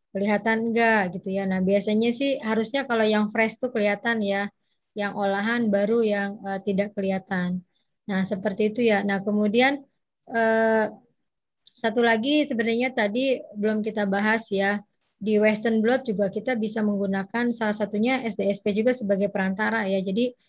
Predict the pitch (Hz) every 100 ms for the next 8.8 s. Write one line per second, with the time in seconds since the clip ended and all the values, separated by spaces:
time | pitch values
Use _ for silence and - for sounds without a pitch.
0 | _ - 208 208 202 208 220 214 208 240
1 | 208 214 214 240 214 202 202 196 190 185
2 | 190 185 - 233 247 226 214 196 202 196
3 | 190 190 190 226 208 196 190 190 240 233
4 | 190 196 214 226 226 _ _ _ 202 196
5 | 196 196 196 208 202 226 226 220 208 196
6 | 196 196 226 214 214 190 202 190 190 196
7 | 208 226 208 190 185 185 190 185 226 214
8 | 214 208 185 180 - 190 202 208